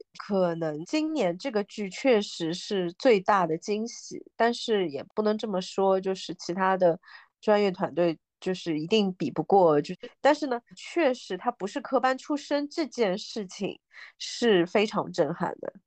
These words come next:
所以这个其实反过来验证了，就是我们原来聊的，就是导演其实他最核心的东西还是他的叙事，不是任何其他的东西。你的摄影也好啊，你的音乐啊，表演啊，所有的这些东西，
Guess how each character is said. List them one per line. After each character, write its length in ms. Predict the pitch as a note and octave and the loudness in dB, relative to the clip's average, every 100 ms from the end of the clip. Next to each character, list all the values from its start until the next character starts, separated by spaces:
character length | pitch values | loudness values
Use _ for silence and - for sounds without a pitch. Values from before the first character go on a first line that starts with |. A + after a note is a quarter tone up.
| _ | _
所 160 | - F#4 | 0 2
以 80 | F4 _ _ | 2 _ _
这 140 | - | 2
个 100 | G4+ | 4
其 160 | F4 C4+ | 2 0
实 140 | C4 | -4
反 240 | E4 E3+ D3+ | 0 0 2
过 100 | G#3+ | 2
来 120 | A#3+ | 2
验 280 | C#4 D4 G#3+ | 2 -4 -4
证 180 | B3 G#3 | -6 -4
了， 80 | |
就 120 | F3 G#3+ | -6 -8
是 100 | A3 | -8
我 60 | |
们 120 | E3+ | -6
原 140 | D#3 D#3+ | -2 0
来 140 | G3+ | 0
聊 280 | A#3 F3 C#3 | 2 2 2
的， 120 | B3 | 0
就 40 | C#4 | -6
是 140 | C#4 - | -12 2
导 220 | - E3+ | 4 6
演 200 | B3 E3 | 4 0
其 200 | - F#3+ | -6 -14
实 160 | - A3+ | -12 -6
他 180 | C4 | -4
最 220 | B3+ D4+ C4 | -4 -2 -2
核 200 | - C3 | -4 -8
心 200 | A3+ A3 | -8 -8
的 60 | |
东 140 | F#3+ G3+ | -8 -8
西 120 | F#3+ | -10
还 180 | F3+ F3+ | -8 -6
是 80 | |
他 100 | A3 | -4
的 80 | G#3+ | -6
叙 240 | G#3+ - G3 | -6 -10 -10
事， 320 | - - - - G#3+ | -8 -8 -8 -12 0
不 140 | G#3+ | 2
是 240 | B3+ - D4+ | 4 6 6
任 180 | D#4 B3+ | 6 6
何 160 | F#3+ | 4
其 180 | G3 G3 | 4 -2
他 220 | G#3+ B3+ | 0 0
的 100 | C4+ | 0
东 220 | G3+ G#3+ | -2 -4
西。 240 | G#3 - G3+ _ | -6 -10 -12 _
你 100 | F#3 | -2
的 100 | F#3 | -2
摄 280 | G3 - A3 | -2 -2 0
影 180 | F3+ C3 | -2 -6
也 180 | D#2+ F3 | -8 -8
好 280 | F3 F3+ | -4 -4
啊， 220 | D#3 F3 C3 | -2 -2 -4
你 200 | E3 D3+ | -6 -6
的 240 | - - - | -4 -6 -4
音 280 | F#3+ F#3+ | -4 -2
乐 220 | G3 F#3+ E3 | 2 4 6
啊， 420 | C#3+ A#2 B2 B2+ - | 4 4 2 -2 0
表 260 | - - D#3+ | 2 4 4
演 260 | E3+ C3 | 2 2
啊， 320 | G2 B2 D3 D3+ | 0 0 0 -2
所 320 | - - F3 | -6 0 4
有 140 | A#3+ G#3+ | 4 4
的 100 | D#3 | 0
这 140 | E3+ | -6
些 180 | - D#3+ | -4 -4
东 180 | D#3+ F3+ | -2 -6
西， 220 | - | -10